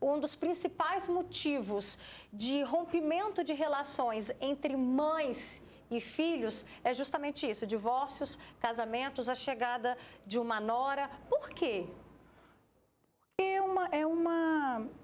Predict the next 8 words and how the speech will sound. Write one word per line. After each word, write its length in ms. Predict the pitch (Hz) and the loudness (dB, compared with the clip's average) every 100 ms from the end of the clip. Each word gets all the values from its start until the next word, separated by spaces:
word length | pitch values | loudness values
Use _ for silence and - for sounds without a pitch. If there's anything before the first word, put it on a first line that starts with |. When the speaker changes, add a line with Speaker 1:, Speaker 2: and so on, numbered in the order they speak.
| - | 0
Speaker 2:
é 80 | 294 | 2
um 120 | 320 | 2
sistema 840 | - 339 - - - 285 311 262 | 0 -2 -2 -4 0 2 2 2
que 140 | 262 262 | -2 -4
se 160 | - | -6
rompe, 560 | - 233 240 240 - 226 | -4 0 0 0 -2 -2
né, 140 | 220 | -2
Roberta? 560 | 208 190 185 175 - | -2 -4 -6 -8 -12